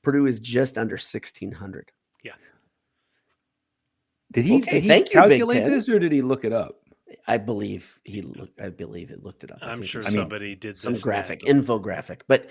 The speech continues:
Speaker 3: Okay.
Speaker 1: he, he intakes a lot more knowledge 'cause he's smarter at reading
Speaker 2: And
Speaker 1: quickly
Speaker 2: meanwhile,
Speaker 1: and re-
Speaker 2: meanwhile, Oregon's got to come here. I think they've gotta come to, uh, N-, uh, Northwestern. I think, um, who are they?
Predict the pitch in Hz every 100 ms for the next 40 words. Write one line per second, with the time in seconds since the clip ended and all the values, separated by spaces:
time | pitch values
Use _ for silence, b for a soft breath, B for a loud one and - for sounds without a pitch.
0 | B 85 - 156 151 147 - 170 - 143
1 | 127 123 113 113 107 110 110 104 101 98
2 | - 95 95 90 - 110 98 92 90 -
3 | _ _ 113 104 98 113 180 165 101 95
4 | 90 92 92 156 185 156 143 127 127 131
5 | 127 113 127 117 123 123 113 95 117 120
6 | 117 104 120 120 101 113 107 - 113 107
7 | - 110 104 101 117 117 98 95 92 87
8 | - 120 101 98 95 104 117 - 113 107
9 | 117 123 104 131 123 - - 101 95 98
10 | 107 _ - 127 120 104 98 95